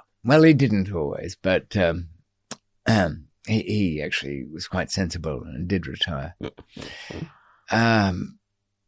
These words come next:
Speaker 1: actually, and one of the only people to, uh, or few anyway, to bring me money after I was, uh, arrested once. Not many of those, so he retired well. Um, now, the next morning,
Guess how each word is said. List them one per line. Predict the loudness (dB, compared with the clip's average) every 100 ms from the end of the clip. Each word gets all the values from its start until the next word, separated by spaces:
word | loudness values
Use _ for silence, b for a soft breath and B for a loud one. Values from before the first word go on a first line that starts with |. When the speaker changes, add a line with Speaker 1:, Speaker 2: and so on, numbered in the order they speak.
| _ _ _ _ 0
Speaker 1:
actually, | 2 2 2 4
and | 6
one | 6 6
of | 4
the | 6
only | 6 4
people | 2 0 2 0 0
to, | -2 0 0 0 0
uh, | -2 -4 -8 -16 _ _ _
or | -14 -12
few | -4 2 4 2
anyway, | 2 2 2 -2 -4 -10 -16 _ -8
to | -4
bring | 0 2 2
me | 2
money | 2 0 0
after | -2 -4 -8 -8
I | -6
was, | -4 -6 -6
uh, | -8 -8 -8 -10 -12 -12 _
arrested | -6 -4 -4 -6 -8
once. | -8 -10 -14 -18 _ _ _ _ _ _
Not | -10 -8
many | -6 -4
of | -4
those, | -4 -2 -4 -6
so | -6 -6 -6 b b b b b b b _ _ _ _
he | 4 4
retired | 4 2 2 2 2
well. | 2 2 -2 _ _ _ _ _ _ _ _ _ _ _ 0
Um, | 6 6 6 2 _ _
now, | 6 6 6
the | 4
next | 4 4 4
morning, | 4 6 4 0